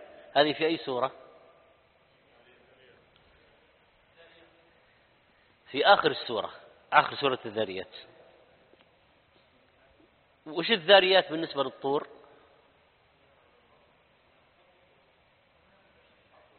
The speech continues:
أيوة. ف-، فالآيات، الآيات تتجاور وتترابط، خلاص، كل واحد، وتقود الواحدة إلى الأخرى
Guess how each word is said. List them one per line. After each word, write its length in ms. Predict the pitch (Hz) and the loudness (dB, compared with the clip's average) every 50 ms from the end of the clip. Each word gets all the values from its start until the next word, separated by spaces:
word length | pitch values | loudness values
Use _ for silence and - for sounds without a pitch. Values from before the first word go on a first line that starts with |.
| - 160 | -6 -4
أيوة. 260 | 160 160 139 113 - - - - - - - - - - _ - - | -2 -2 -2 -4 -6 -10 -18 -20 -20 -20 -20 -20 -20 -20 _ -8 -2
ف-، 160 | 139 139 139 - - - - - - - | -2 -2 -2 -2 -8 -18 -20 -20 -14 -6
فالآيات، 1120 | - 127 131 127 127 120 117 - - 131 123 - 135 131 131 151 190 196 160 156 160 165 - - - - - 135 - - - - - - - - - | -2 0 2 2 2 0 -2 -6 -10 -12 -10 -8 -6 -2 2 6 6 8 8 6 6 4 2 -6 -20 -20 -20 -20 -20 -20 -20 -20 -20 -20 -18 -12 -10
الآيات 560 | 127 123 123 127 127 139 165 170 - - 139 | -8 -4 -2 2 4 6 6 6 4 0 -6
تتجاور 600 | 123 - 123 117 113 131 156 165 165 170 175 165 | -2 -2 -2 0 2 4 4 6 6 6 6 4
وتترابط، 800 | 143 123 - 120 - - 117 123 123 113 98 95 - - - - - - - - - - - _ - _ _ _ _ _ _ _ _ _ _ _ _ - | 2 -2 -10 -8 -2 2 4 6 6 6 4 0 -10 -12 -20 -20 -20 -20 -20 -20 -20 -20 -20 _ -20 _ _ _ _ _ _ _ _ _ _ _ _ -10
خلاص، 240 | - 123 123 117 - - - - - - - - - - - - - - - | -4 -2 -2 -2 -2 -6 -14 -20 -20 -20 -20 -20 -20 -20 -20 -20 -20 -20 -12
كل 160 | - - 160 156 | -6 -4 0 4
واحد، 360 | 175 196 180 - 156 143 143 | 6 6 6 4 2 -6 -6
وتقود 600 | 127 139 - - - - 190 196 180 135 117 123 | -10 -8 -6 -6 -4 -2 0 -2 -2 -2 -4 -4
الواحدة 420 | 127 147 165 156 - 165 143 135 | 2 4 4 4 4 2 -6 -6
إلى 120 | 123 107 113 | -6 -8 -8
الأخرى 380 | 127 135 - - 104 95 85 | -8 -10 -8 -8 -8 -10 -10